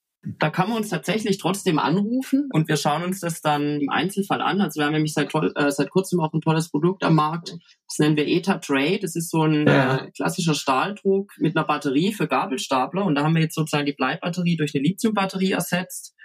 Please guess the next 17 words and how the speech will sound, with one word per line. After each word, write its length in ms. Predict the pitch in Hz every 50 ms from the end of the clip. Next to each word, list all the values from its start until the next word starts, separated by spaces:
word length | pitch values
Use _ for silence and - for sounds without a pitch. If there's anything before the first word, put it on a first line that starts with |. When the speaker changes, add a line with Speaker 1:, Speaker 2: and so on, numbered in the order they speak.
| - - _ _
Speaker 1:
und 180 | - 147 151 143
dann 160 | 147 151 160
das 180 | 160 156 - -
Wireless 360 | 143 139 147 156 156 151 -
Charging 400 | - 156 143 143 160 - - 160
gleich 300 | 160 147 131 127 - -
rein 180 | 120 123 135 151
integriert 520 | 143 139 135 147 135 - - 127 120 -
in 100 | 127 131
den 100 | 131 127 123
Trog, 420 | - - 117 113 110 107 - - -
weil 140 | - - 110
die 80 | 123
Lithiumbatterie 640 | 117 143 156 - - 170 156 147 139 143 139 135 131
ist 120 | 127 -
kompakter. 540 | - - 120 - - 147 156 - - - 123
Speaker 2:
Mhm. 240 | 120 120 120 127